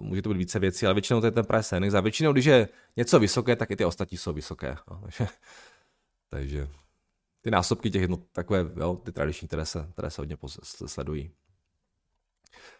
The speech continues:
Tak to je teda všechno z YouTube a pojďme ještě na vaše mít dotazy,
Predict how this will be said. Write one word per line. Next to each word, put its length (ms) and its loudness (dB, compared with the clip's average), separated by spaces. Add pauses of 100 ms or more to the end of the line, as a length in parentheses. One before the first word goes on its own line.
Tak 180 0
to 80 4
je 60 6
teda 120 6
všechno 240 2
z 80 0
YouTube 380 2
a 40 4
pojďme 220 0
ještě 180 -2
na 60 0
vaše 180 0
mít 140 -2
dotazy, 600 -2